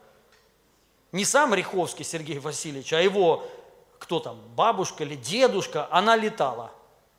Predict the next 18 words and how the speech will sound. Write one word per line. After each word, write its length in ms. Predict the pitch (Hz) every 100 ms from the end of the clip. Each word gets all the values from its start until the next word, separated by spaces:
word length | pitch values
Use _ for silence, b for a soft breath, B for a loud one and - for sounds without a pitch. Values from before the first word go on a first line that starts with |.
| _ _ _ _ _ _ _ _ _
Представляете? 680 | 165 165 180 170 233 202 156
На 100 | 208
служениях. 640 | 202 240 214 202 147 -
Вот 180 | 160 175
они 180 | 202 202
так 200 | 208 190
молились, 400 | 196 262 247 175
что 180 | -
взлетали. 520 | 165 143 190 190 135 107 - _ _ _ _ _ _ _
Подлета-, 500 | 180 180 196 202 165
серьезно? 800 | - - 202 269 302 233 139 113 - - _ _ _ - _ _ _ _ -
Но 140 | 202
у 60 | 294
них 200 | 320 196
было 240 | 254 269
не 140 | 240 247
то 220 | 262 247
учение. 540 | 233 - 147 135 123